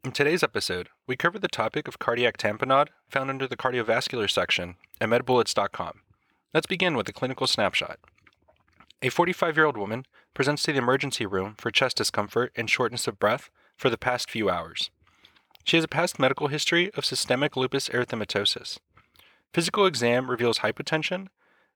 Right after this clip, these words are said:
muffled heart sounds, distended jugular veins, and positive pulsus paradoxus. An electrocardiogram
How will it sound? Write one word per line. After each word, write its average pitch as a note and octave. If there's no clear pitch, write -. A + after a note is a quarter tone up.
muffled D#3
heart D#3
sounds, F#2+
distended D3
jugular D3
veins, E3
and C3+
positive C#3+
pulsus C3
paradoxus. -
An C#3
electrocardiogram C#3